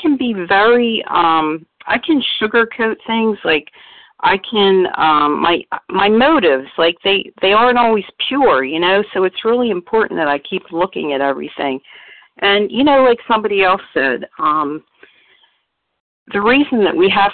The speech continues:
to work with others is to get out of ourselves because we're, like, so focused on ourselves. And I don't wanna,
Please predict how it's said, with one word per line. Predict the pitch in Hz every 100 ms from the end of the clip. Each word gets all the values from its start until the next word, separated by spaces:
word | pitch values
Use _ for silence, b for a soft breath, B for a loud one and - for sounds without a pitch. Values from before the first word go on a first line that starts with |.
| -
to | 190
work | 190 190 -
with | 170
others | 165 254 202 156 165 -
is | 196 -
to |
get | 202 220
out | 214 220 226
of | 214
ourselves | 220 - 254 330 208 147 -
because | 175 175 - 208 196 190
we're, | 196 196
like, | 185 190 - - -
so | 208 233 -
focused | 202 214 240 -
on | 226 233
ourselves. | 240 226 - 311 294 -
And | - -
I | 277
don't | 349 339
wanna, | 320 269